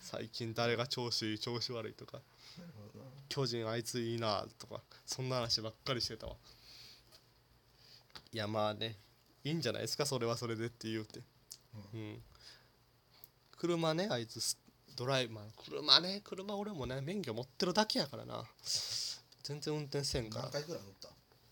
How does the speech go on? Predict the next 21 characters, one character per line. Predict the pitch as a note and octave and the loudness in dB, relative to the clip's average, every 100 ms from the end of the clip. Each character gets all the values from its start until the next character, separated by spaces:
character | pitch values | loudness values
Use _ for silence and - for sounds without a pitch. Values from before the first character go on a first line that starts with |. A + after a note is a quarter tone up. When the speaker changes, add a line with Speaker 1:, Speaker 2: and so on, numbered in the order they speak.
| - - - - - _ - - - | -20 -20 -20 -20 -20 _ -20 -18 -4
Speaker 1:
公 | - C3 | 2 4
道？ | B2+ C3 F3+ - - _ _ _ - - - | 6 6 4 -2 -20 _ _ _ -20 -20 -14
Speaker 2:
う | A2 | -12
ん。 | - A2+ - _ _ | -12 -16 -20 _ _
Speaker 1:
免 | C#3+ D3 | -2 0
許 | A#2+ | 0
取 | B2 | -2
っ | - - | -4 -2
て | D3 | 0
か | C3+ | 4
ら？ | C3+ D#3+ - - | 4 4 0 -10
Speaker 2:
う | A#2 | -8
ん。 | G#2+ | -6
Speaker 1:
一 | C#3 - - | -10 -8 8
回 | F#3+ E3+ | 10 10
だ | D3+ | 8
け | |
乗 | D3 | 2
っ | C#3 | 0
た | - | -4
な。 | F#2 | -8